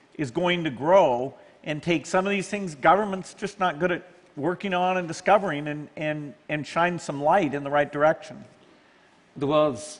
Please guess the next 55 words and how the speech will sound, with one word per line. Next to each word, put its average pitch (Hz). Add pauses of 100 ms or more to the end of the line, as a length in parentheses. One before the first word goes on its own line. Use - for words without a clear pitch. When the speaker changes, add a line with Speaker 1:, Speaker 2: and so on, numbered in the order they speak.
(120)
Speaker 2:
got 139
this - (360)
terrible 131
inequality, 135
growing 139
inequality 120
problem 113
that -
seems 113
structural. - (360)
It -
does 170
seem 180
to 156
me 139
that 117
if, 117
if -
more 131
of 110
your 107 (100)
peers 123 (320)
took 160
the 135
approach 123
that, 107
uh, 113
you 107
two 123
have 107
made, 98 (420)
it 131
would 135
make 143
a, 131 (140)
a 123
dent 117
in 131
both 147
in 135
that 131
problem 117
and 110
certainly 131
in 113
the 107
perception 120
of 98
that 98
problem. 95
Is 98
that 127
a -
fair 113
comment? 135